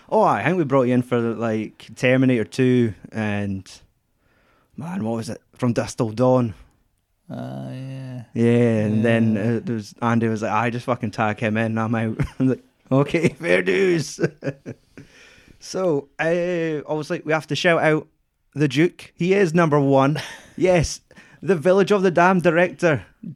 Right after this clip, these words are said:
Speaker 1: John Carpenter, <laughs> turns seventy-four today. And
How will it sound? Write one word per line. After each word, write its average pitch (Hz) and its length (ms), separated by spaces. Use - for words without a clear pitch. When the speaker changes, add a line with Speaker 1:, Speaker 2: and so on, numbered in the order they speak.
Speaker 1:
John 180 240
Carpenter, 143 720
<laughs> - 360
turns 160 340
seventy-four 208 760
today. 143 480
And 135 400